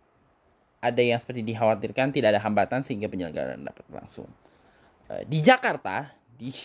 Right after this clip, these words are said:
<laughs> daerah, eh, terdekat gue juga akan ada beberapa kegiatan internasional.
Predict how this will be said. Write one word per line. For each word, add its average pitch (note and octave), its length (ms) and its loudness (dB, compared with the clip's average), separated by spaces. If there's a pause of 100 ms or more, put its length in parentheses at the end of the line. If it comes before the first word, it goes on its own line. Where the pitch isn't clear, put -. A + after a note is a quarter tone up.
<laughs> C#3 200 0
daerah, C#3 280 6 (440)
eh, G2 320 -2 (120)
terdekat C3 480 2
gue E3 280 6 (400)
juga F3 320 2
akan D#3 240 0
ada E3 80 0
beberapa C#3 480 4
kegiatan C3 400 2
internasional. A2 800 0